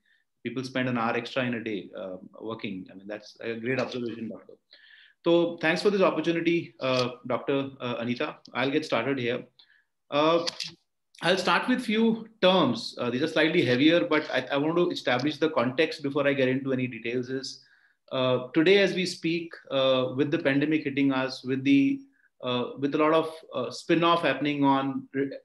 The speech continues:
attrition and stuff, uh, these are some terms that, that will reflect back on the problem by itself. For an example, communication, uh, real time, uh, right now. So mi-, millennials, uh, for an example, remote workforce,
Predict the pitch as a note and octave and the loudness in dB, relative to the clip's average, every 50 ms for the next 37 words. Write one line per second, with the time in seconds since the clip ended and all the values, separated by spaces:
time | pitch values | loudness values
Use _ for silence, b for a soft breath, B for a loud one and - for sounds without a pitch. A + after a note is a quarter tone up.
0 | _ _ - C#3 C3 C3 C#3 D3+ D3+ D3+ D#3 D3+ D3 C#3+ C3+ C#3 C#3 - C3+ A#2 | _ _ -4 -4 -4 0 0 0 0 0 0 0 0 0 0 0 0 -2 -2 -2
1 | A2+ - - - _ _ _ _ _ _ _ _ _ - C3 C3 C3+ C3 C#3 D#3+ | -2 -4 -8 -16 _ _ _ _ _ _ _ _ _ -6 -2 -2 -2 0 2 4
2 | G3+ G#3+ G#3 G#3+ G#3 G3+ G#3 F#3+ F3+ F#3 G3 F3+ F#3 F3 E3+ - D#3+ D#3 D#3 E3 | 4 4 4 4 2 4 4 4 4 4 4 4 2 2 4 2 0 0 0 0
3 | D3+ C#3+ C#3+ - D3 D3+ D3+ D3 C#3 D3+ D3 D3 D3 D3+ D3 D3+ D#3 D3 B2+ B2+ | 0 0 0 2 0 0 0 2 2 2 2 2 2 0 0 0 0 0 0 0
4 | B2 B2 B2+ C#3 D3+ C#3+ C#3 B2+ A#2+ A#2+ A#2+ - - B2 A2 - - - C3 C3 | 0 2 2 0 2 2 2 0 0 -2 -4 -4 -6 -4 -4 -4 -6 -4 -4 -4
5 | B2+ A#2+ B2 C3 B2+ B2+ B2+ C3+ C3 C3 C3 - C3+ B2 C3+ C#3 C3+ C3+ C3+ A#2 | -4 -2 -4 -4 -4 -4 -4 -4 -4 -4 -4 -4 -2 -2 0 0 -2 -2 -4 -6
6 | A2 - - A2 G2 - - _ _ _ _ _ _ _ _ _ _ _ - A#2 | -8 -8 -10 -14 -18 -20 -20 _ _ _ _ _ _ _ _ _ _ _ -8 -6
7 | A2+ A2+ A2+ A2+ - B2 B2 C3 C#3 D3 D3 C#3+ C#3 A#2 G#2 G#2 G2 F#2+ F#2+ F#2 | -4 -4 -4 -4 -4 0 4 4 6 6 4 2 0 0 0 -2 -2 -4 -6 -8
8 | - _ _ _ _ _ _ _ _ _ _ - A2 A2 A2 G#2+ G#2+ G#2+ G#2+ G#2+ | -10 _ _ _ _ _ _ _ _ _ _ -8 -6 -4 -4 -2 -2 -2 -2 -4
9 | G#2+ - - C3 C3 C#3 C#3 C#3 C#3+ B2+ A2+ G2+ F#2 F2+ - - - - - G2+ | -4 -6 -2 2 2 2 2 2 2 0 0 0 -2 -4 -6 -12 -14 -10 -8 -6
10 | G2+ G2+ F#2+ - - - A#2+ B2 B2+ B2+ B2+ C3+ C3+ C#3+ C#3+ C#3 C#3 C3 A2 G2 | -6 -8 -8 -10 -10 -6 -2 -2 0 2 2 2 4 4 4 4 4 4 2 -2
11 | F#2 - - - - - _ _ - G#2+ G2+ G2+ G2+ G2+ A2+ A2 A2+ A2 G#2+ A2+ | -4 -8 -12 -14 -18 -20 _ _ -10 -6 -6 -6 -6 -6 -6 -6 -4 -6 -6 -6
12 | G#2+ G#2+ A#2 A2+ A#2 C3+ C#3+ D3+ D#3+ D#3 C#3+ C#3 B2 A2+ - - - G2+ F2 F2 | -6 -6 -4 -4 -2 2 4 4 4 4 4 0 0 0 -4 -8 -10 -10 -10 -10
13 | - - - - | -12 -14 -16 -18